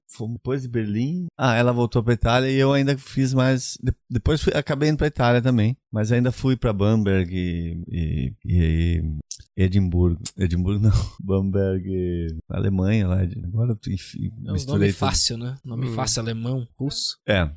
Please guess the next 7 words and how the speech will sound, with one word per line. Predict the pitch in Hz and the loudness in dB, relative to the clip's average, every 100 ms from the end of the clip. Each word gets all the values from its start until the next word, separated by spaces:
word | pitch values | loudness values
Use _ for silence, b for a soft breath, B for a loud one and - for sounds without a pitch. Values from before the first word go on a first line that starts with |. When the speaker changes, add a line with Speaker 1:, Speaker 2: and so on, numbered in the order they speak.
| - | -4
Speaker 1:
eu | 110 | 0
ainda | 113 131 139 | 0 2 0
viajei | 131 120 113 117 | 2 2 2 0
pelo | 117 | 0
interior | 107 107 101 104 | 2 4 4 4
da | 98 | 4
Alemanha, | 98 98 101 104 120 139 143 139 135 | 4 4 4 4 4 2 0 -2 -4